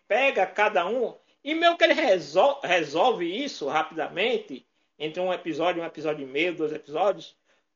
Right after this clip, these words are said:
Porque no final, quando você chega ali nos três últimos episódios, qual é o conceito? Aquela, aquela, é, relação deles de família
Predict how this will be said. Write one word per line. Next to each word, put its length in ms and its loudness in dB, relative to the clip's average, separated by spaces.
Porque 200 2
no 200 8
final, 640 2
quando 260 0
você 260 -6
chega 220 -2
ali 100 -2
nos 200 -6
três 260 2
últimos 320 -10
episódios, 520 -6
qual 180 8
é 40 4
o 40 -8
conceito? 640 0
Aquela, 1120 4
aquela, 1040 4
é, 160 6
relação 580 2
deles 360 -2
de 140 -4
família 840 -2